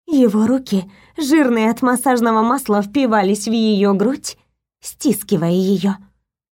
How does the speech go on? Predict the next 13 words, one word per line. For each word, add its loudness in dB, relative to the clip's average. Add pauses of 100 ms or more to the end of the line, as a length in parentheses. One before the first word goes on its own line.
(120)
Он 2
жадно 0
лапал, -2 (360)
гладил 2 (460)
и 4
мял 2
ее 2
тело. -8 (600)
Он 2
прикасался -2
к -8
нему 2
губами. -2